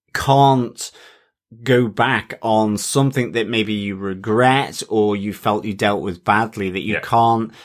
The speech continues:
Speaker 1: kind of put that to rest, that you're always there. You know, we have classic Loki saying, you know,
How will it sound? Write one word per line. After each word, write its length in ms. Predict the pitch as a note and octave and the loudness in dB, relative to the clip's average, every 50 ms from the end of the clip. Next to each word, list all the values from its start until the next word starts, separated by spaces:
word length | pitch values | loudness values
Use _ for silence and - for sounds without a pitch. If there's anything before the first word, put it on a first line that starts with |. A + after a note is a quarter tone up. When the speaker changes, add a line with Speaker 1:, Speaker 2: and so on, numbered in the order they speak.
| - _ - | -20 _ -6
Speaker 1:
kind 260 | - B2 A#2 A2+ A2 | 0 0 2 2 2
of 220 | G#2+ G2+ - _ - | 0 -2 -6 _ -12
put 320 | - - A#2+ B2 - - | -6 -2 -2 -2 0 0
that 260 | A#2 G#2 G#2 - _ - | 0 0 0 -2 _ -6
to 140 | - G#2+ | -4 -4
rest, 460 | G2+ G2 G2 A2+ A#2+ A2 F#2 - - - | -4 -2 0 0 0 0 -2 -4 -6 -8
that 120 | G#2+ - | -8 -6
you're 140 | G2+ G#2 G#2+ | -4 -4 -4
always 460 | - A#2 A#2 A2 A2 G#2+ G#2+ G2+ - | 0 2 2 4 4 2 2 0 -2
there. 160 | - A2+ A2 | 0 0 0
You 140 | G#2 G#2+ G#2+ | 0 0 0
know, 140 | G#2+ G#2+ G#2+ | 0 -2 -2
we 180 | G#2 A2 G#2+ | 0 -2 -2
have 420 | G2 - - A#2+ B2 B2 A#2+ A2 - | -2 -2 -2 0 2 2 2 0 -2
classic 420 | - - A#2+ A2+ - - B2+ - | -6 -4 -4 -4 -4 -4 -8 -6
Loki 340 | G#2+ A2+ G#2+ G#2 G2 G#2+ G2+ | -2 0 0 0 0 -2 -6
saying, 400 | F#2 - A2+ G#2+ G#2 G2+ G2+ G#2+ | -6 -4 -4 -2 -2 -2 -4 -6
you 100 | - A2+ | -8 -6
know, 280 | A2+ A2 G#2 G#2 G2+ F#2+ | -4 -4 -2 -2 -4 -6